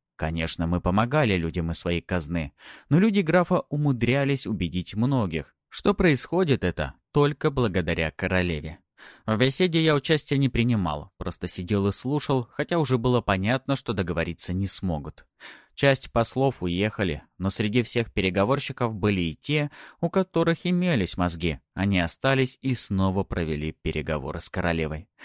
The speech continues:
Несколько дворян все же смогли убедить женщину в своей преданности короне, из-за чего королевские владения увеличились.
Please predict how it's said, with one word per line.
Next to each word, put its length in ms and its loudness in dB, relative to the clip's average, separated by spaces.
Несколько 480 0
дворян 440 2
все 200 -2
же 100 0
смогли 460 0
убедить 420 0
женщину 580 -2
в 60 -6
своей 380 0
преданности 640 0
короне, 640 0
из-за 240 2
чего 280 0
королевские 640 -2
владения 640 -2
увеличились. 760 -6